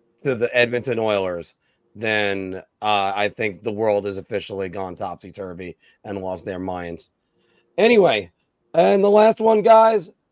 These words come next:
do you know that this is the first time since two thousand five as the Vancouver Canucks sit atop the N H L standings that a Canadian team has led the N H L in points at Christmas? Can the Vancouver Canucks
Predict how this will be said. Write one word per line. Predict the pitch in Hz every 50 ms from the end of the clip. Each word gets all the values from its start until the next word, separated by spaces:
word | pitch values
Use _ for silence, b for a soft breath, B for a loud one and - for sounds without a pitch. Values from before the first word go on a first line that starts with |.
| _ -
do | 185
you | 247 285
know | 269 254 254 247 233
that | 226 202 165
this | 220 214 190
is | 202
the | 202 202 - -
first | - 220 220 220 - -
time | 214 208 202 196 180
since | 143 - 143 135 -
two | - - 202 214 208
thousand | - 226 214 208 202 185 165 185 175 143 - _
five | 190 185 175 165 147 123 107 98 -
as | 107 117 104
the | 120
Vancouver | 107 120 151 180 190 156 - 190 185 165 -
Canucks | - 180 175 180 175 165 - - -
sit | - - 175 165
atop | 165 - - 180 165 165 -
the | 180 165
N | 156 160
H | 151 -
L | 165 151 135
standings | - - 156 151 147 135 113 107 - b b b b b _
that | 143 131 131
a | 127
Canadian | - 135 131 143 156 185 196 202 196 190 180 160 -
team | - - 180 180 165 139 113 104 101 - _ _ _ _ _ _ _ -
has | 117 123 107 113
led | 123 123 135 151 160 175 156
the | 165 165 - 170
N | 170 170
H | 170 165 - 170
L | 151 143 143 143
in | 127
points | - 123 135 131 123 117 - - - _ _ _ _ _ _ _ _ _ _ _ _ _ _
at | 127 131 123 -
Christmas? | - 135 120 - - 113 101 - - - - - _ _ _ _ _ _ _ _ _ _ _ _ _ _ _
Can | - 135 143 143
the | 143 139
Vancouver | 120 120 143 196 214 233 214 - - 240 226 214 220 185
Canucks | - 208 202 202 196 196 202 - - -